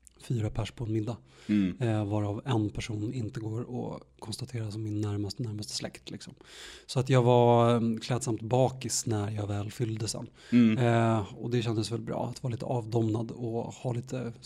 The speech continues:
Speaker 1: kemisk ångest, så man inte behöver ha ångest på riktigt, liksom. Ehm, jag har alltid varit ganska duktig på att skilja på ångest och ångest.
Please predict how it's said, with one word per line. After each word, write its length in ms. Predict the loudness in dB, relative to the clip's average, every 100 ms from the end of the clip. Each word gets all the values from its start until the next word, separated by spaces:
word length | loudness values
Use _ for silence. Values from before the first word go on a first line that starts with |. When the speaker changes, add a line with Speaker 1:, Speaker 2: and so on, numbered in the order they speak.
| -12 -4
Speaker 1:
kemisk 440 | 4 6 4 0
ångest, 300 | -2 -2 -6
så 120 | -8 -2
man 60 | -2
inte 160 | -2
behöver 240 | -4 -2 -2
ha 140 | -2
ångest 260 | -2 -4 -4
på 80 |
riktigt, 320 | -6 -6 -10 -10
liksom. 240 | -12 -12 -14 -18 -18 -16 -18 -16 -2
Ehm, 680 | 4 6 6 6 6 4 -2 _ _ _ _
jag 100 | 4
har 20 |
alltid 160 | 4 4
varit 100 | 2
ganska 180 | 2 0
duktig 320 | -4 -4 -10
på 60 | -8
att 40 |
skilja 420 | -2 0 2 0
på 140 | 0 -4
ångest 300 | -4 -4 -2
och 80 | 0
ångest. 360 | 0 -2 -12